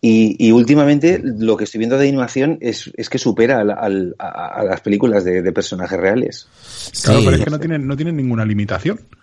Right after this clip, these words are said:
Speaker 1: Exactamente.
Speaker 2: Es que pueden hacer lo que les dé la real gana.
Speaker 1: Sí, pero además lo
Speaker 2: Ah.
Speaker 1: hacen con buen gusto, lo hacen con humor, eh,
Speaker 2: Sí.
Speaker 1: hacen películas que, eh, disfruta tanto el padre como el niño. O sea, te, te hacen una película para los dos. O sea, te voy a poner los gags para que los pille el padre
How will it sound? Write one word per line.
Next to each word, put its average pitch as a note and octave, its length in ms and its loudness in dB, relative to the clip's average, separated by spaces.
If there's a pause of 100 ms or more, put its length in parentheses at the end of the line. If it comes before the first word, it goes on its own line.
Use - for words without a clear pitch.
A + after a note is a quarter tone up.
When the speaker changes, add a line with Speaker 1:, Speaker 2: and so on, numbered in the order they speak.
Speaker 1:
Exactamente. A2 580 0
Speaker 2:
Es C#3 60 2
que B2 40 -6
pueden C3 240 2
hacer E3+ 300 -2
lo G3+ 140 -2
que D3 100 -2
les G2 240 -4
dé A2+ 120 -2
la D#3+ 160 0
real C3+ 340 0
gana. D#3 400 -4 (400)
Speaker 1:
Sí, - 180 -4
pero C3 120 4
además C3 140 4
lo D3 80 4
Speaker 2:
Ah. B2+ 40 2
Speaker 1:
hacen D3 160 2
con A#2 280 -4
buen C#3+ 200 0
gusto, D3+ 320 2
lo C#3+ 80 0
hacen C3+ 180 -6
con A#2 160 0
humor, B2 380 0
eh, A2+ 260 0
Speaker 2:
Sí. A#2 80 0
Speaker 1:
hacen D3 100 0
películas C#3 440 0
que, A2+ 360 0 (280)
eh, A#2+ 80 -4
disfruta A2 360 -2
tanto G#2 240 -2
el F#2+ 120 0
padre D3 280 2
como A2+ 220 -2
el G2+ 100 -4
niño. G#2+ 280 -4
O - 20 -14
sea, G2+ 180 -6
te, A2+ 140 -2
te A2+ 140 -4
hacen C3 260 -4 (240)
una D3 180 2
película E3 360 2
para A2+ 160 -2
los G2 100 -8
dos. G2 240 -12
O F2 60 -20
sea, A#2 120 -10
te G2 100 -4
voy D3 120 0
a D3 60 -2
poner B2+ 200 -6
los G#2 200 -6
gags B2 240 0
para A2 140 -2
que G#2+ 60 -2
los G#2 140 -4
pille A#2+ 160 -2
el A2+ 100 -2
padre C#3 380 -2